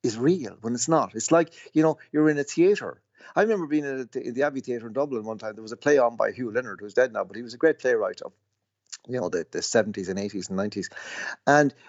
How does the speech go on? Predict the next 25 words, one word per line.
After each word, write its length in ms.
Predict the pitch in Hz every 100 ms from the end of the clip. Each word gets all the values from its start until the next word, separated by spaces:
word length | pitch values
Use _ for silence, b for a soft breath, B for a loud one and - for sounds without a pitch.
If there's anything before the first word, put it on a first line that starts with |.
| b -
it 120 | 160
was 80 | 156
called 220 | 185 147
The 60 | 120
House. 460 | 202 160 - - _ B B
And 120 | 180 180
they 120 | 170
built 400 | 156 233 165 - b 135
an 180 | 156 143 -
actual 380 | 156 - 120 107
house 340 | 151 135 117
on 160 | 117 107
the 80 |
stage, 560 | 104 160 180 101 80 _ _ _ B B B _ _
an 140 | 151 196
actual 240 | 233 156
house 320 | 123 170 113
from 160 | - 117
the 80 | 127
exterior 480 | - 196 180 110 107
of 80 |
the 80 | 104
actual 240 | 123 - 101
house, 260 | 147 107
and 140 | -